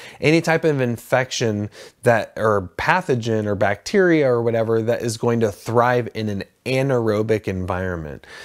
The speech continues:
Because the thing with beeswax is that it's wax. And so if you've got a super waxy salve and you put, cover, uh, an infected wound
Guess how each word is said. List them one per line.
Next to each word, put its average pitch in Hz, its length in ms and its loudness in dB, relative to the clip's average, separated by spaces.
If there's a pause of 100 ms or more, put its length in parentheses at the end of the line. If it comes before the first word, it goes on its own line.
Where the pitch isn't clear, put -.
(180)
Because 131 300 6
the 139 100 2
thing 160 220 2
with 117 180 0
beeswax 131 680 -2
is - 140 -6
that 104 140 0
it's 69 180 -12
wax. - 800 -6 (340)
And 131 160 0
so 135 120 6
if 123 100 0
you've 123 140 0
got 139 160 4
a 127 80 0
super 156 480 0
waxy 110 560 0
salve 101 720 -2 (360)
and 117 240 4
you 113 220 2 (480)
put, - 380 0
cover, 156 640 2
uh, 104 320 4 (100)
an 110 180 0
infected 104 720 0
wound 139 680 2